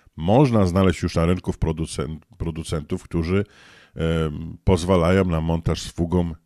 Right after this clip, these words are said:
jednomilimetrową. Są też i tacy. Więc tutaj należałoby zwrócić się bardziej do, mm, producenta płytek z zapytaniem, jaką minimalną fugę przewiduje.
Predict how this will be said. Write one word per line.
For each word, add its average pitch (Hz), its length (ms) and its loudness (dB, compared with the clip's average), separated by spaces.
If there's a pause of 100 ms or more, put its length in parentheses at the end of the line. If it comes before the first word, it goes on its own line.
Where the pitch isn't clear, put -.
(160)
jednomilimetrową. 78 1200 0 (440)
Są 101 300 2
też 90 220 -2
i 82 80 -8
tacy. - 380 -4 (1200)
Więc 95 260 2
tutaj 123 520 4
należałoby 98 720 4
zwrócić 92 460 0
się 92 480 -2
bardziej 87 540 0
do, 85 360 2 (120)
mm, 78 300 -10
producenta 90 580 2
płytek 104 540 0 (280)
z 82 40 -6
zapytaniem, 87 720 0 (200)
jaką 98 500 2
minimalną 85 580 0
fugę 76 360 -6
przewiduje. 76 640 -4